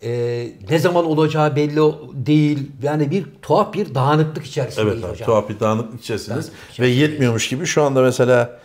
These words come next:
Speaker 2: güya kapandık. Ee, bakalım Allah sonunuzu hayır etsin. Bu rakamların düşeceğine ben pek inanmıyorum yani. Çünkü abi seyahat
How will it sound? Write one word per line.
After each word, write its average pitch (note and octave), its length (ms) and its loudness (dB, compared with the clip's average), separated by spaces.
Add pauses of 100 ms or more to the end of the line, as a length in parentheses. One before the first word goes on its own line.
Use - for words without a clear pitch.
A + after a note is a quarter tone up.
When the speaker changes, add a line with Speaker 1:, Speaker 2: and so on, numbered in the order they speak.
(800)
Speaker 2:
güya A#2+ 400 2
kapandık. B2+ 580 -2 (280)
Ee, G#2 540 0
bakalım D#3+ 320 -2
Allah B2 240 0
sonunuzu A2+ 380 -4
hayır A#2+ 200 0
etsin. D3+ 300 -10 (540)
Bu B2 320 2
rakamların B2+ 640 0 (1600)
düşeceğine G2+ 540 -8
ben G#2 140 -4
pek A#2 220 -12
inanmıyorum F2 460 -10 (100)
yani. - 180 -20
Çünkü C3 260 -2
abi F3 160 2
seyahat G#2+ 540 0